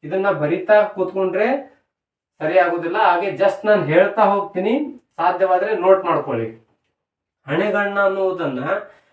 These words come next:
ಹಣೆಯಲ್ಲಿ ಕಣ್ಣುಳ್ಳವನು ಆವನು, ಅವನೇ ಹಣೆಗಣ್ಣ, ಈ ತರ ಬಿಡಿಸಿ ಬರಿಬೇಕು. ಈ ಬಿಡಿಸಿ ಬರೆದಾಗ ನೋಡಿ ಎಷ್ಟು ಅದರಲ್ಲಿ ನಾಮಪದ ಮತ್ತು ಸರ್ವನಾಮಗಳಿದೆ ಅಂತೆ.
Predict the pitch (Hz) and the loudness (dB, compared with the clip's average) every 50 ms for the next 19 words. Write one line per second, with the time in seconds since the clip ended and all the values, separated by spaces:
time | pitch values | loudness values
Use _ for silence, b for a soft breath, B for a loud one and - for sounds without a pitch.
0 | b b _ _ _ - 135 139 156 190 202 208 202 202 196 190 190 185 185 185 | b b _ _ _ -6 -4 -2 0 0 0 0 -2 -2 -4 -4 -6 -8 -6 -4
1 | 196 208 214 226 226 226 - _ _ - 151 151 165 175 180 190 196 202 208 202 | -2 -2 0 -2 -2 -4 -6 _ _ -4 -4 -2 -2 -4 -6 -6 -6 -4 -4 -4
2 | 202 196 196 190 190 190 190 190 208 214 214 - - - - - - 180 180 170 | 2 2 4 4 6 4 4 4 2 0 -2 -2 0 4 4 6 6 6 6 4
3 | 160 147 139 143 165 190 202 220 220 - - - - 151 151 160 180 190 196 202 | 2 0 -2 -2 -2 -2 -2 -4 -6 -8 -12 -10 -6 -4 -2 2 4 4 4 4
4 | 220 233 262 277 277 - - - - 147 147 156 165 175 170 147 151 151 147 143 | 2 2 2 2 0 0 -4 -10 -6 -4 -2 2 2 2 2 2 2 0 0 0
5 | 139 143 160 165 170 170 - - _ _ - 160 175 175 170 170 180 180 156 156 | 2 2 2 2 2 0 -2 -8 _ _ -10 -8 -8 -6 -2 0 0 0 0 0
6 | 156 165 160 156 165 156 151 147 147 147 - 139 b b b b b b b _ | -4 -6 -6 -8 -8 -8 -6 -6 -6 -6 -8 -10 b b b b b b b _
7 | - 170 190 185 139 156 - - - - - - 202 202 196 190 208 214 214 170 | -10 -8 -6 -4 -2 -2 -2 -2 -4 -6 -4 0 0 2 2 2 0 0 0 0
8 | 165 - - - 226 - - - - 170 180 190 175 156 160 175 170 - - _ | 0 0 0 0 -2 -6 -10 -10 -6 -2 0 0 2 2 0 0 -2 -6 -10 _
9 | - 202 190 190 190 196 190 190 208 220 247 269 269 B B B B B B B | 0 0 2 2 2 0 -2 -2 -4 -6 -6 -6 -8 B B B B B B B
10 | B _ _ _ - - - 175 185 190 180 180 170 180 202 196 190 - - 196 | B _ _ _ -6 -4 -2 0 0 0 0 0 2 2 2 2 2 0 -4 -6
11 | 190 - - 160 170 175 175 170 165 165 165 175 190 175 160 160 165 147 143 143 | -4 -2 0 0 0 0 -2 -2 -2 -2 2 2 2 2 2 0 -2 -2 -4 -4
12 | - - 120 117 - - _ | -6 -8 -8 -8 -10 -14 _